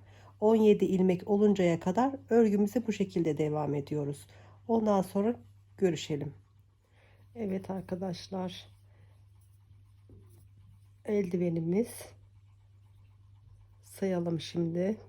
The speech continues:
Bir, iki, üç, dört, beş, altı, yedi,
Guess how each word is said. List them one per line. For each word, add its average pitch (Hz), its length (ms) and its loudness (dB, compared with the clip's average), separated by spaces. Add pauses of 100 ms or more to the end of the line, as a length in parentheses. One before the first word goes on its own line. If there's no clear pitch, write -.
(120)
Bir, 175 520 -6 (540)
iki, 175 460 -6 (580)
üç, - 540 -10 (380)
dört, 175 500 -8 (320)
beş, 185 500 -8 (420)
altı, 185 580 -6 (360)
yedi, 175 460 -6